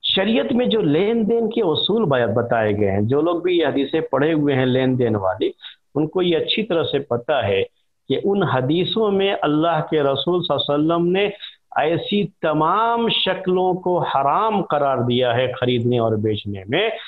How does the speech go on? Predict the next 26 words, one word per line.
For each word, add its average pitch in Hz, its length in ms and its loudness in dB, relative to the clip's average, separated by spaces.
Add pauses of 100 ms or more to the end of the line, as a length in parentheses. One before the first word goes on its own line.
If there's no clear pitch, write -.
(320)
जिसमें 185 600 0
किसी 180 600 -2
एक 180 320 0
शख्स - 400 -4
का 180 280 -2
तो 185 240 -4
फायदा 156 440 -2
होता 196 420 0
है, - 280 -4 (640)
लेकिन 139 500 0
जनरल 202 580 0
पब्लिक 175 460 0
को 165 100 2
उसका 143 360 -2
नुकसान 104 640 -2 (100)
होता 101 220 -12
है। - 100 -8 (1700)
तो 151 80 0
शरीयत 233 460 0
ने 285 180 0
क्या 240 180 2
किया? 208 280 0
इसको 185 320 0
हराम 127 380 2
करार 95 380 -2
दिया, - 260 -18